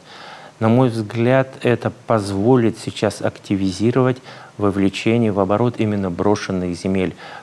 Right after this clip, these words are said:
которые в первую очередь требуют вложения значительных средств. То, что бюджет помогает компенсировать эти средства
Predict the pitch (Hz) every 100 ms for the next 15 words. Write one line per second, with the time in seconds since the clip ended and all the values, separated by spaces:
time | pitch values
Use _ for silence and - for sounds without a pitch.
0 | - - 95 110 110 104 87 - 110 120
1 | 113 113 - 107 - - 107 107 113 95
2 | 101 92 98 101 92 101 - 90 - 92
3 | 95 - 101 87 - - - - - -
4 | - 107 - 110 95 - 104 107 104 110
5 | - 104 101 104 107 139 139 107 113 98
6 | 107 98 101 92 90 95 - 92 - 101
7 | 90 - 90